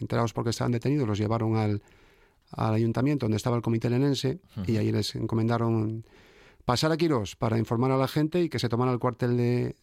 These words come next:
Speaker 1: de Quirós.
Speaker 2: O sea, que la historia empezar empezó en Pola Lena,
Speaker 1: Sí,
Speaker 2: ¿no?
Speaker 1: sí, la historia,
Speaker 2: <laughs>
Speaker 1: como pongo en el primer capítulo, esta historia se inicia en Pola de Lena, ¿no?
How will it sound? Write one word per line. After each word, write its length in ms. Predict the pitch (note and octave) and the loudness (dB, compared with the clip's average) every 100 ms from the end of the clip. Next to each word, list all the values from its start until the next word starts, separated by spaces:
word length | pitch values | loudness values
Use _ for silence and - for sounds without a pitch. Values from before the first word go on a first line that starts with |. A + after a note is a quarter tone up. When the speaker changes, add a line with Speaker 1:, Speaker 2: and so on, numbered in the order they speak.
| - | -10
Speaker 1:
de 240 | - B2 | -4 -2
Quirós. 340 | C#3 D#3 B2+ - _ _ _ | 0 -2 -2 -8 _ _ _
Speaker 2:
O 100 | G2+ | -4
sea, 100 | C3 | -2
que 60 | A#2+ | 0
la 60 | |
historia 180 | A2 C3+ | 2 0
empezar 300 | D3 D#3 E3 | 0 0 0
empezó 260 | F3 C#3+ D3 | 0 0 -2
en 60 | |
Pola 220 | D3 E3 C#3+ | 2 2 4
Lena, 240 | B2+ F2+ | 2 2
Speaker 1:
Sí, 60 | C#3+ | 2
Speaker 2:
¿no? 100 | D3 | 4
Speaker 1:
sí, 200 | F3 C#3+ | 4 4
la 160 | - A#2 | 2 2
historia, 520 | D#3+ D#3+ E3+ D#3+ C#3+ | 2 2 4 2 2
Speaker 2:
<laughs> 20 | |
Speaker 1:
como 240 | C3+ C3 | 2 2
pongo 200 | B2+ D3+ | 2 2
en 60 | D#3 | 4
el 400 | D3+ D3+ D3 C#3+ | 4 2 2 0
primer 160 | D3 C#3+ | 0 0
capítulo, 420 | C3+ D#3 D#3+ D#3 | 0 0 2 0
esta 160 | C#3+ C#3+ | 2 0
historia 300 | - D3 C3+ | 2 0 2
se 100 | C#3 | 2
inicia 260 | C#3 C#3 | 2 0
en 100 | B2+ | 0
Pola 180 | B2 A#2+ | 2 2
de 80 | A2 | 2
Lena, 240 | G2+ G2+ G#2 | 2 0 -2
¿no? 200 | A2+ | -4